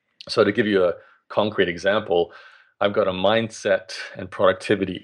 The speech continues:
ebook, which is my favorite ebook 'cause I love that subject, and I think everyone should study that first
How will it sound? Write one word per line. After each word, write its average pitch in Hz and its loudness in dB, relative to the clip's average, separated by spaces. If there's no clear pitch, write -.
ebook, - -6
which - -2
is 98 -2
my 95 2
favorite 113 0
ebook 90 -2
'cause - -12
I 87 4
love 92 0
that - 0
subject, 120 -2
and 104 0
I 110 4
think 107 -4
everyone 92 0
should - -10
study 90 -2
that 87 0
first - -4